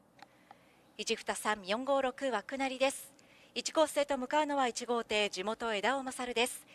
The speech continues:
昨年は大村で通算二回目となるジーワン制覇果たしました。新年は若松優勝での滑り出しです。二コースに二号艇重成和人。昨年は福岡メモリアルユースがありました。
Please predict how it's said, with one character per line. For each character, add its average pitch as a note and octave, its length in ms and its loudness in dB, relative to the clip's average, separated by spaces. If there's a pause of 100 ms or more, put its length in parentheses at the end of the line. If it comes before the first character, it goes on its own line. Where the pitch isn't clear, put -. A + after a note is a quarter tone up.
(240)
昨 - 240 2
年 G#3 160 -2
は G3 160 2
大 A3 120 -2
村 A#3 200 -2
で A3 200 4
通 B3 200 -4
算 A3+ 300 -6
二 F#3+ 100 -6
回 C#4+ 200 -2
目 C#4+ 100 -6
と C#4 80 -8
な C4+ 100 -4
る C4 120 -2
ジ A3 140 -4
ー A3+ 60 -4
ワ A#3 100 -2
ン A#3 40 -8
制 B3 160 -2
覇 A3 140 -6
果 G#3+ 60 -6
た A#3 100 -8
し - 100 -6
ま B3 80 -4
し - 80 -2
た。 G3+ 240 6 (400)
新 C#4 220 0
年 B3 160 -2
は A3 100 0
若 G3+ 240 2
松 C#4+ 220 -6
優 A#3 140 -6
勝 D4 280 -4
で D4 80 -4
の C#4 80 -4
滑 G#3 260 -4
り G#3+ 80 0
出 G#3+ 120 -4
し - 80 -4
で G#3 120 2
す。 - 240 -8 (840)
二 C4 120 2
コ D#4+ 100 6
ー - 20 6
ス - 140 -8
に C4+ 100 -6
二 A#3 140 -4
号 C#4+ 160 6
艇 B3+ 200 -4
重 B3 280 -2
成 C#4 260 -2
和 B3 80 -4
人。 A3+ 400 0 (340)
昨 - 280 -6
年 G3 160 -4
は F#3+ 100 2
福 - 220 -4
岡 A3+ 260 2
メ G3+ 140 -2
モ A#3+ 100 -2
リ C4+ 140 0
ア C4+ 80 0
ル B3+ 80 -4
ユ A#3 100 -4
ー B3 100 -6
ス - 80 -8
が B3+ 80 0
あ C4 40 0
り B3+ 100 -6
ま C#4 80 -2
し C4+ 80 -2
た。 - 220 4